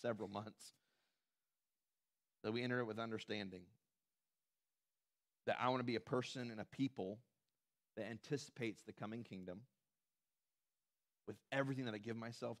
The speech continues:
to, with all the focus of my mind, my heart, and my attention, that I'd live reflecting the compassionate, humble heart of Jesus, and I'll do everything in my power to present the real Jesus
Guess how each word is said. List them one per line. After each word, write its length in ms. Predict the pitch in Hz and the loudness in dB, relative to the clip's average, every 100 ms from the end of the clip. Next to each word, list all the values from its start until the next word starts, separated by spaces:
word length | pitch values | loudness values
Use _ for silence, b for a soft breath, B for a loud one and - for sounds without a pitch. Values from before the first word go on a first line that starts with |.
| - | 0
to, 220 | 117 117 120 _ _ _ _ _ _ _ | 0 0 -6 _ _ _ _ _ _ _
with 60 | 117 | 2
all 80 | 120 | 2
the 80 | |
focus 560 | 107 - 127 127 131 120 | 4 8 8 8 2 0
of 60 | 101 | -2
my 120 | 95 | 0
mind, 480 | 101 117 120 120 104 | 4 6 6 4 -2
my 120 | 101 - | -8 2
heart, 240 | 120 120 - | 6 6 4
and 100 | 98 | -8
my 60 | 98 | -8
attention, 540 | - 120 117 117 113 - _ _ _ _ _ _ - | -6 -6 -6 -10 -12 -16 _ _ _ _ _ _ 4
that 100 | 117 | 4
I'd 100 | 110 | 6
live 440 | 117 135 139 127 120 | 4 8 8 6 2
reflecting 580 | 107 - 123 120 135 | -4 4 4 4 0
the 80 | 117 | -6
compassionate, 800 | - 104 - 117 123 - 123 120 _ _ _ _ _ - | -6 -8 2 6 6 2 -4 -6 _ _ _ _ _ -2
humble 380 | 135 120 127 - | 0 2 0 4
heart 240 | 123 123 - | 6 6 2
of 120 | 107 | -8
Jesus, 400 | 104 117 117 117 - - _ _ _ _ _ _ _ _ _ - | -6 -4 -4 -6 -8 -20 _ _ _ _ _ _ _ _ _ -4
and 100 | 101 | -2
I'll 60 | |
do 120 | 104 | 2
everything 380 | 95 120 117 117 | 4 4 4 -2
in 80 | 110 | -4
my 140 | 107 | -4
power 340 | - 101 101 98 | 0 2 2 2
to 100 | - | -4
present 300 | 95 98 85 | -10 -10 -8
the 80 | 90 | -4
real 280 | 113 120 | -2 -2
Jesus 360 | 98 92 78 82 | -2 -8 -10 -16